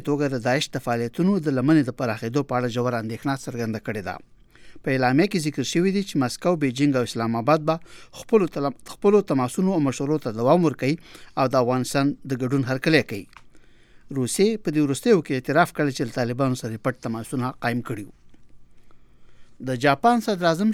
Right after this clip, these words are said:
شینزو آبې د سه شنبې په ورځ د امریکا د هوایي په ایالت کې واقع د سمندري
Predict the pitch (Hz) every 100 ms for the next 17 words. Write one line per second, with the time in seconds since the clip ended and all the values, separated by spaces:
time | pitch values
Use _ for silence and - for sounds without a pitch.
0 | - 175 156 147 143 208 175 - 214 196
1 | 170 147 147 151 180 - - - - 151
2 | 135 139 135 185 180 160 135 139 180 214
3 | 165 139 143 160 160 135 131 170 202 -
4 | - - - 143 156 143 147 151 220